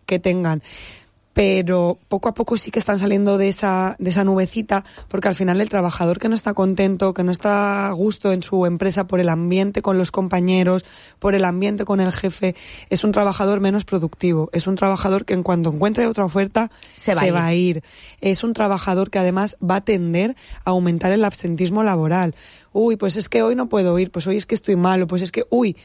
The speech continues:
Speaker 1: de repente ahora tengo una baja por ansiedad médica".
Speaker 2: Ujú.
Speaker 1: Entonces al final, eh, aumentan los tiempos de bajas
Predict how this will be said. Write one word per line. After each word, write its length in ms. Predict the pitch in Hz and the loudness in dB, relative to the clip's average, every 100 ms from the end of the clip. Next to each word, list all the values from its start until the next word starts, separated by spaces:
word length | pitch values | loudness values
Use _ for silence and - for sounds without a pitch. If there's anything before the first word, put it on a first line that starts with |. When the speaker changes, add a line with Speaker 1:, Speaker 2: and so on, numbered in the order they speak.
| _ | _
Speaker 1:
de 60 | 185 | -2
repente 260 | 180 190 214 | 0 0 0
ahora 120 | 220 | 0
tengo 200 | 214 202 | -2 -2
una 180 | 202 180 | 0 2
baja 340 | 190 233 - | 0 -2 -4
por 160 | 185 180 | -2 -2
ansiedad 480 | 165 156 - 165 160 | -2 -4 0 2 2
médica". 440 | 165 175 185 185 180 | 2 2 0 0 2
Speaker 2:
Ujú. 380 | 185 139 147 202 | 2 2 0 0
Speaker 1:
Entonces 260 | 190 190 | -2 0
al 100 | 208 | -2
final, 400 | 170 196 196 202 - | 0 2 2 0 -2
eh, 180 | 180 170 | -2 0
aumentan 480 | 165 156 156 160 | 0 0 0 2
los 140 | 160 160 | 0 0
tiempos 300 | 175 156 160 | 0 0 2
de 80 | 156 | 2
bajas 580 | 160 151 185 160 160 | 2 0 0 0 0